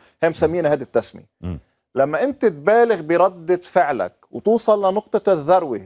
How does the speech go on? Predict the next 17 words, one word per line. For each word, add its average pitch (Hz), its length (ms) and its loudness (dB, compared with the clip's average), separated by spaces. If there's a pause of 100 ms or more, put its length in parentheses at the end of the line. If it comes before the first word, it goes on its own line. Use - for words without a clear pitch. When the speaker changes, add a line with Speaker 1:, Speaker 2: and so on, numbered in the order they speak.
(120)
Speaker 1:
اللي 127 140 -4
بعد 196 240 0
منها 220 180 0
ما 202 100 0
عاد 220 120 0
في 185 140 -4
حق - 220 -2
إنجازات 113 640 -2
Speaker 2:
وتكمل. 202 300 2
Speaker 1:
وتكمل، 233 420 0 (480)
بيسموها 160 460 -2
تتحول 160 680 -2
إلى 143 220 -2
الهز-، 123 460 -6
الهزيمة 143 440 -6
الذاتية. 117 680 -6
Speaker 2:
هو - 40 -16